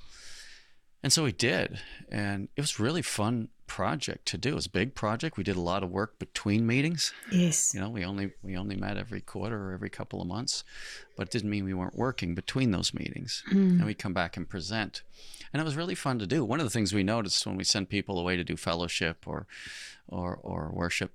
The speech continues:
Speaker 1: they didn't have the same definition that we had.
Speaker 2: Mm.
Speaker 1: And so we realized we made a big mistake 'cause they spent all this time working on the wrong thing because we didn't have the same definition of the word and the same understanding of what the word meant. And, uh, it's like,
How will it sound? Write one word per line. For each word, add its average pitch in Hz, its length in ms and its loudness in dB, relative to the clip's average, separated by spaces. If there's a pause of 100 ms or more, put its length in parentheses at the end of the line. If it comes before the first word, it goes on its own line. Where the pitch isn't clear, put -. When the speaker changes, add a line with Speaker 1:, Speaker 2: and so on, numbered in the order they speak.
Speaker 1:
they 107 220 2
didn't 98 440 -4
have 95 140 -6
the 85 80 0
same 87 280 4
definition 85 640 0 (260)
that - 160 -2
we 95 140 2
had. 80 260 0 (460)
Speaker 2:
Mm. 196 400 10
Speaker 1:
And - 120 2
so 90 120 2
we 78 100 2
realized 82 460 2
we 92 80 -2
made 80 200 0
a 71 40 -4
big 82 200 -2
mistake - 400 0
'cause - 80 -6
they 85 80 -6
spent - 300 -8
all 82 220 -8
this 78 160 2
time 85 240 0
working 76 340 -4
on 69 80 -2
the 69 80 -6
wrong 69 260 -4
thing 87 280 -2
because - 320 -6
we 85 60 -6
didn't 78 220 -6
have 78 160 -8
the - 80 -4
same 76 240 0
definition 76 500 -2
of - 80 -16
the 71 100 -10
word 82 420 -4 (520)
and 80 140 -6
the 78 40 -4
same 85 280 0
understanding 80 640 -2
of - 120 -12
what 80 180 -6
the 85 60 -4
word 73 240 -4
meant. 80 480 -4 (500)
And, 80 420 -6
uh, 73 180 -8
it's - 140 -8
like, 65 100 -12